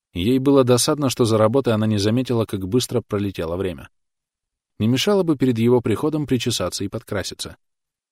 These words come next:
«Ида», — сказала она, — «возьми последний эпизод и скажи Фредди, чтобы прокрутил его после текущего съёмочного материала».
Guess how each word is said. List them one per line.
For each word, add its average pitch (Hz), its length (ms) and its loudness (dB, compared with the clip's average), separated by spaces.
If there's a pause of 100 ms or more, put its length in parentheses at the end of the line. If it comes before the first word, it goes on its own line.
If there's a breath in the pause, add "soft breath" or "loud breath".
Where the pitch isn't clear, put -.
(240)
«Ида», — 104 300 -4 (440)
сказала 82 420 -4
она, — 87 220 -8 (540)
«возьми 117 360 -2
последний 104 540 -4
эпизод 117 360 -4
и 110 60 -4
скажи 117 320 -4
Фредди, 90 320 -2
чтобы 95 260 -4
прокрутил 107 480 -2
его 98 240 0
после 98 260 -6
текущего 101 460 -4
съёмочного 95 540 -6
материала». 101 560 -6